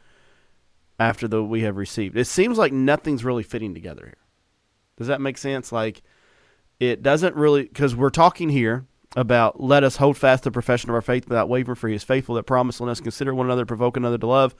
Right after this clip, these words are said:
and to good works, forsaking not the assembly together as the manner of some, but exhorting one another." And then he says, "For if we sin willfully, after that we have received the knowledge of the truth, there remains no more sacrifice for sin, but a certain fearful looking for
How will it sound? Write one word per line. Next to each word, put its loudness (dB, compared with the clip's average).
and -12
to -6
good 0
works, 0
forsaking -4
not 0
the -4
assembly -4
together -2
as -6
the -4
manner -2
of -4
some, -4
but -4
exhorting 2
one -2
another." -8
And 0
then 2
he 0
says, -2
"For 4
if 2
we 2
sin 2
willfully, -2
after 4
that 2
we 0
have -2
received -4
the -4
knowledge -2
of -10
the -8
truth, -6
there -2
remains -4
no 4
more 0
sacrifice 0
for -10
sin, -6
but -4
a -4
certain -2
fearful -6
looking -4
for -2